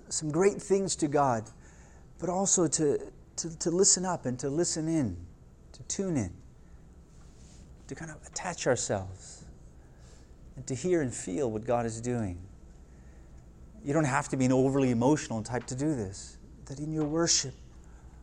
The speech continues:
open yourself up. God is sharing something. If you have a decision that you need to make, ask those questions in the midst of your worship. I encourage you, if you've got a, a, a career decision to make in your worship,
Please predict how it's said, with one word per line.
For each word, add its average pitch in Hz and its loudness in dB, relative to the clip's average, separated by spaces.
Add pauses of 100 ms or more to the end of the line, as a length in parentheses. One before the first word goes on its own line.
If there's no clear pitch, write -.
(260)
open 165 -2
yourself 143 -4
up. 113 -10 (1300)
God 165 -4
is 139 -2
sharing 165 -2
something. 95 -10 (1120)
If 131 -6
you 156 4
have 160 4
a 151 4
decision 160 4
that 139 -2
you 135 0
need 160 2
to 143 -2
make, 147 -2
ask - -4
those 170 4
questions - -4
in 151 -2
the 156 0
midst 165 0
of 180 -4
your 185 -2
worship. 190 -6 (300)
I 170 -4
encourage 208 2
you, 160 2
if - -2
you've 349 0
got 339 -2
a, - -8
a, 143 4
a 156 8
career 208 8
decision 208 4
to 214 0
make 226 0
in 277 6
your 262 10
worship, 220 8